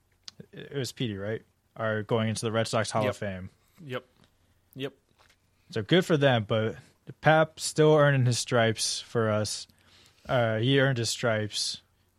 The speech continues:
Speaker 1: Uh, he said after, um, the Verdugo interview came out,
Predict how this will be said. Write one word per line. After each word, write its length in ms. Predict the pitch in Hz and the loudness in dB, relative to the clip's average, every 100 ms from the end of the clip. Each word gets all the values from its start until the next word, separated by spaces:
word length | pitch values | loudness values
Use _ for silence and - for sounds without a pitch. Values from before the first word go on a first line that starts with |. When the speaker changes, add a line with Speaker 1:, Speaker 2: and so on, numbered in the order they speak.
| _ | _
Speaker 1:
Uh, 280 | - 107 107 | -4 -2 0
he 140 | 110 113 | -2 -6
said 540 | - 135 120 110 107 _ _ _ - | -4 0 0 0 -6 _ _ _ 0
after, 460 | 135 131 139 127 | 0 0 -2 0
um, 540 | 120 113 110 107 110 120 _ _ _ - _ - | 2 0 -2 -6 -10 -14 _ _ _ -20 _ -4
the 140 | 110 | -4
Verdugo 500 | 101 107 120 113 110 | -4 -4 -2 0 -2
interview 320 | 107 104 107 | -2 -4 -6
came 300 | 104 120 104 | -6 -6 -4
out, 300 | 107 107 113 | -4 -4 -6